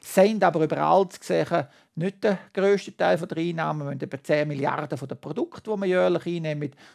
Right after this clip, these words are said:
und etwa zwei Komma acht Milliarden aus der Direktzahlung. Also etwa ein Viertel von der Gesamteinnahmen, die die Landwirtschaft hat.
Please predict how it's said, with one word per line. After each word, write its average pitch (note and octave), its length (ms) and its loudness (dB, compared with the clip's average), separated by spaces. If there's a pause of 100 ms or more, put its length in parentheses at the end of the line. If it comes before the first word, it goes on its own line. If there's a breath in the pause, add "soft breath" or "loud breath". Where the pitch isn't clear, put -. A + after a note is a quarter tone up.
und - 440 -12
etwa D#3 240 -8
zwei E3+ 180 -2
Komma D3+ 340 -4
acht - 200 -6
Milliarden C#3+ 500 -4
aus - 100 -8
der - 120 -14
Direktzahlung. - 720 -8
Also - 180 -6
etwa - 180 -4
ein C#3+ 100 -4
Viertel F#3 340 0
von F#3+ 100 -10
der - 120 -12
Gesamteinnahmen, C#3+ 840 -6 (280 soft breath)
die D#3 80 -4
die - 80 -8
Landwirtschaft C3 580 -8
hat. - 140 -16